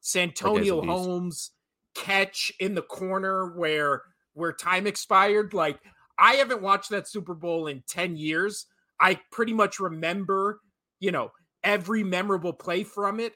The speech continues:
Speaker 1: I don't remember one fucking play from S-, uh, Steelers Packers.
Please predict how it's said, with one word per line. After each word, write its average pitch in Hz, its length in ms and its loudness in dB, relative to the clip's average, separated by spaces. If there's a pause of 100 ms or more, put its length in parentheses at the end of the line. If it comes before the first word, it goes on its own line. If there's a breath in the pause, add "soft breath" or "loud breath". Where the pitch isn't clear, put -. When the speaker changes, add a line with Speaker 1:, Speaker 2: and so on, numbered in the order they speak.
(100)
Speaker 1:
I 214 200 8
don't 320 180 -2
remember 165 460 -2
one 147 400 -4
fucking 180 440 -4
play 151 360 -2
from 127 420 -6 (260)
S-, - 320 -8
uh, 147 200 2
Steelers 165 720 -4
Packers. 127 640 -8